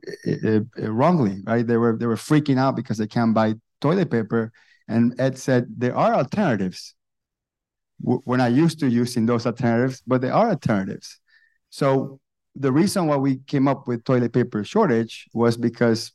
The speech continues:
maybe we weren't asking the right questions, or, or all, all the shortages for that matter. But then we were having that conversation, and then you talked about something about the question that will set you free or something like that. And, and, uh,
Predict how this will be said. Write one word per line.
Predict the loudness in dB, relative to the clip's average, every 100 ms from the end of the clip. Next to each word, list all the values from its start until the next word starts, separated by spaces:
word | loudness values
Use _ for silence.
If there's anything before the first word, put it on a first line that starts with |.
| -4
maybe | 0 2
we | 2
weren't | 2 2
asking | 0 -2 -2 0
the | 2
right | 0 0
questions, | -4 -6 -8 -10 -8
or, | -2 0
or | 0
all, | 2 2 2
all | 2 0
the | 0
shortages | 0 0 0 -2 -6
for | -2 0
that | 0
matter. | 0 -6 -10 -20 _ _ _ _
But | -2
then | 2 2
we |
were | 2
having | 2 0 0
that | -2
conversation, | -2 -2 0 0 0 0 0
and | 0
then | 0
you | -2
talked | 0 -2 -2
about | -2 0 0 -2 _ _ _ _ _
something | -4 -2 0
about | 2 2 0 -10 -6
the | -6
question | -2 0 0 0 0
that | 2
will | 0
set | 0 0 0
you | -2
free | -4 -2 0 0
or | 0
something | -2 -2 0
like | 0 -2
that. | 0 0 0
And, | 0 -2
and, | 0 0
uh, | 2 0